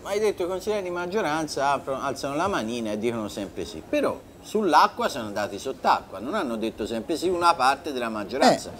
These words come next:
Speaker 1: dico Siena Cambia, no? Che
Speaker 2: Sì, tanto per
Speaker 1: Ecco.
Speaker 2: Siena Cambia, che poi si allarga a Siena Attiva.
Speaker 1: Ecco.
Speaker 2: Eh, infatti la goccia che mi ha fatto traboccare il vaso di una decisione che però avevo già presa e comunicata già ai miei sostenitori più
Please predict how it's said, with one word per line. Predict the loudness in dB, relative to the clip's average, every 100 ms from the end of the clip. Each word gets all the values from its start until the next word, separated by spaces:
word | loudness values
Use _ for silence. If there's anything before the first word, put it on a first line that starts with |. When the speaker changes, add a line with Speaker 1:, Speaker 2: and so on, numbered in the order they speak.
| -16 -4
Speaker 1:
dico | 2 4 4 0
Siena | -2 -2 0
Cambia, | 4 4 2 -6
no? | -8 -8
Che | 0
Speaker 2:
Sì, | 10 12 12
tanto | 12 12
per | 12 12
Speaker 1:
Ecco. | 12 12 2 2
Speaker 2:
Siena | 6 6
Cambia, | 6 8 8 8 6
che | 6 2 4
poi | 2
si | 6
allarga | 10 10 10 6
a |
Siena | 6 4 4
Attiva. | 2 -4 -6 -8 -10
Speaker 1:
Ecco. | -8 -10 -6 -6
Speaker 2:
Eh, | -2
infatti | -2 0 2 0 4
la | 6 10
goccia | 10 10 8
che | 6
mi | 4
ha | 4
fatto | 8 6 6
traboccare | 2 2 4 6 6
il | 4
vaso | 2 2 2 -2 -8 -8
di | 0
una | 4 4
decisione | 4 2 6 6
che | 4
però | 4 6
avevo | 6 6
già | 4 2
presa | 2 4 4 4
e |
comunicata | 0 -2 0 0 0 2
già | 0
ai | 0
miei | 0 -2 -2 -4 -8 -10
sostenitori | -10 -8 -8 -6 -4 -4 -6
più | -10